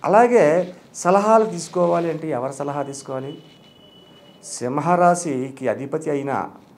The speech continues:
రవి పితృకారకుడు. పితృకారకుడు అంటే తండ్రి అయిన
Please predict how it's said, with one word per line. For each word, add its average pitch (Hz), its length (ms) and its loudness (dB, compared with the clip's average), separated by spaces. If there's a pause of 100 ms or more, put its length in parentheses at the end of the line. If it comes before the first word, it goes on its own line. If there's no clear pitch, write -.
(680)
రవి 123 540 -2 (280)
పితృకారకుడు. 180 760 0 (2500)
పితృకారకుడు 220 640 6
అంటే 220 140 4
తండ్రి 220 300 2
అయిన 190 180 2